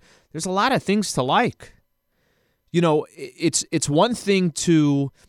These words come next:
squeak by games and just barely get a win. It's one thing to have everything on LeBron James' back and you're depending on every single possession on L B J.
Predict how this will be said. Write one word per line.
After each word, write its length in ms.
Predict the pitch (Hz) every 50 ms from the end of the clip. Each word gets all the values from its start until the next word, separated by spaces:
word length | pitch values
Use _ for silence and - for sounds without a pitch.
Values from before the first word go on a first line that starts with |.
| _ _ _ _ _
squeak 560 | - - - - - 160 180 175 160 - 127
by 300 | 110 139 143 156 151 147
games 600 | 135 120 131 127 120 117 110 101 101 98 - - - _
and 160 | - 120 113
just 380 | 107 143 147 123 98 92 92 -
barely 320 | 147 151 151 147 143 135
get 180 | 117 123 120 113
a 60 | 110
win. 360 | 107 107 101 92 87 82 82 _ _ _ _ _ _ _ _ _ _ _ _ _ _ -
It's 220 | 175 170 156 -
one 280 | 147 160 180 208 233 220
thing 300 | 180 - 196 190 180 160
to 100 | - 147
have 480 | 131 143 147 143 143 135 135 123 - - - _ _
everything 720 | - 175 180 156 143 156 165 160 147 - - 165 156 151 143
on 320 | - 143 151 147 147 139
LeBron 460 | 135 120 107 120 135 143 143 143 135
James' 440 | 123 110 135 135 135 131 123 107 -
back 440 | 113 101 131 135 139 131 131 - -
and 100 | 127 120
you're 140 | 127 131 131
depending 880 | 117 120 117 - _ - - - 156 170 165 147 131 127 120 117 107 - _ _ _ - - _ _ _ _ _
on 180 | - 135 131 131 - -
every 320 | 165 180 175 170 175 165
single 420 | 135 - - - 170 170 160 160
possession 640 | 143 - - 147 127 107 123 143 147 139 - - 143
on 160 | 131 127 127 127
L 180 | - 131 131
B 120 | 127 127 117
J. 440 | 110 117 117 110 101 90 85 82